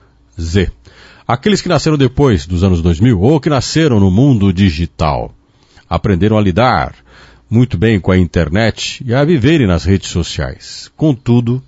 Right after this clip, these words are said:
tem que buscar espaço no mercado de trabalho. Nós vamos tratar sobre vários temas que envolvem a geração Z esta semana e a semana que vem. E hoje nós vamos começar falando sobre isso com o consultor,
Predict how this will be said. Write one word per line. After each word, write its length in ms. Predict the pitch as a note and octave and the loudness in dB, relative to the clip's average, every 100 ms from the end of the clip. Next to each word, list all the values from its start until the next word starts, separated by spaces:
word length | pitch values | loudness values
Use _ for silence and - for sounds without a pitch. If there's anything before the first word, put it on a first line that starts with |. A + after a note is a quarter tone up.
| _ | _
tem 160 | G2 F2+ | -6 -4
que 100 | G2 | -4
buscar 400 | G2+ - E2+ E2+ | -6 -4 -4 -2
espaço 560 | - - D#2+ D#2+ - | -4 -4 -2 -2 -4
no 60 | F2 | -2
mercado 460 | F2 D#2 - C#2+ C#2 | -2 -2 -6 -6 -8
de 100 | C#2+ | -6
trabalho. 480 | E2+ D2+ A2+ D2+ - _ - - - | -4 0 0 0 -6 _ -20 -20 -6
Nós 140 | F2 | -2
vamos 140 | A#2+ | 0
tratar 240 | - F2+ G#2+ | -2 -2 -2
sobre 240 | - E2 | -2 0
vários 260 | A#2 A#2 - | 0 -2 -2
temas 260 | A#2+ G#2+ | -2 -2
que 140 | - G#2 | 0 -2
envolvem 580 | D2 G#2 C3+ E2+ C#2+ C2+ - - _ - | 0 0 2 0 -4 -8 -20 -20 _ -2
a 200 | F#2 F2+ | 0 2
geração 500 | F#2 D#2+ - F2+ D#2 | 2 0 -2 -2 0
Z 240 | E2 G2 - | 0 -2 0
esta 320 | G#2 - F#2+ | -2 -2 -6
semana 420 | F#2 D#2+ F#2 F2+ - - - _ _ | -4 0 0 0 -6 -20 -20 _ _
e 120 | G#2 | -2
a 60 | G#2 | 0
semana 400 | - F#2 F#2 F2+ | 0 2 2 2
que 100 | F#2 | 0
vem. 180 | D#2 C2+ _ _ _ _ | -2 -4 _ _ _ _
E 80 | C#3+ | 4
hoje 240 | G3+ D#3+ | 4 4
nós 100 | A#2 | 2
vamos 180 | G#2+ A2+ | 2 0
começar 300 | A#2 F#2+ F#2 | -2 -2 -2
falando 240 | - F2 D#2+ | -2 -4 -4
sobre 300 | F#2+ A#2 C#3 | 0 2 2
isso 260 | - - _ - - _ _ | -2 -12 _ -20 -20 _ _
com 240 | - C3+ C3+ | -2 2 2
o 60 | |
consultor, 720 | C3 F3 - A2 - C#3 C3 | 2 0 0 -4 0 0 0